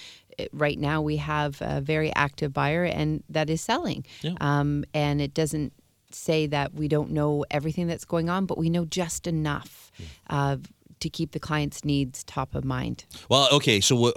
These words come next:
Speaker 2: we're gonna talk about this
Speaker 1: Mm-hmm.
Speaker 2: as we move along today about how s-, there's six of us on the team.
Speaker 1: Yes.
Speaker 2: And I'll explain to the listeners about how, how we function, but how do we stay in touch and make sure that our clients' needs are being met?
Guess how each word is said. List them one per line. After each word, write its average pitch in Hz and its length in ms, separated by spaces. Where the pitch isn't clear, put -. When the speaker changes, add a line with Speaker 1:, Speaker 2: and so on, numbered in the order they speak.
Speaker 2:
we're 120 140
gonna 170 180
talk 139 300
about 104 260
this 101 240
Speaker 1:
Mm-hmm. 101 100
Speaker 2:
as 98 120
we 104 60
move 101 180
along 95 320
today 85 280
about 87 260
how 104 600
s-, - 160
there's 110 180
six 151 240
of 90 80
us 87 160
on 85 60
the 82 60
team. 71 280
Speaker 1:
Yes. - 140
Speaker 2:
And 90 80
I'll 98 120
explain 107 340
to 104 60
the 90 120
listeners 85 400
about 82 220
how, 87 180
how 90 140
we 85 120
function, - 380
but 78 160
how 160 420
do 156 120
we 98 140
stay 110 340
in 104 160
touch - 400
and 90 180
make 98 220
sure 98 360
that 82 260
our 87 140
clients' 87 500
needs 82 420
are 78 160
being 76 400
met? 71 260